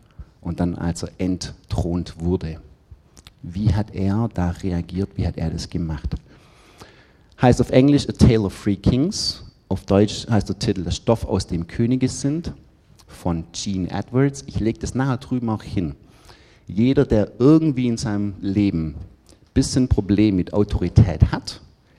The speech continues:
entweder weil er will, dass die Leute ihm besser folgen, <laughs> oder weil er meint, oh Mann, der da oben, der macht alles falsch. Lest das Buch, das ist Untertitel,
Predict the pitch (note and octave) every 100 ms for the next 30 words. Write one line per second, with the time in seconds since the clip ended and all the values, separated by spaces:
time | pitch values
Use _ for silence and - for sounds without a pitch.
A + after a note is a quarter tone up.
0 | - A2 G#2 G2+ E2+ F2 E2+ F#2+ A2 F#2+
1 | E2+ F2+ E2 F2+ F2 F2 E2+ E2 - -
2 | - - - E3+ F3+ F3+ - - - -
3 | - - - - - - - A#2+ A#2+ G#2+
4 | - - - - _ - G#2+ A#2 A#2+ G#2
5 | A#2 A#2 - G#2 G#2 G#2+ C3 - - -
6 | - - - - - - _ - G2 F#2
7 | F2+ A2+ A#2 F#2+ G2 - F2 E2+ - B2+
8 | D#3+ - - - _ _ _ _ _ _
9 | - - _ _ _ _ _ _ _ -
10 | A#2 C#3 - A#2 - C3+ F3 F#3 - A2+
11 | A#2+ A#2 - - _ - C#3 E3 D#3+ -
12 | D#3 E3 F3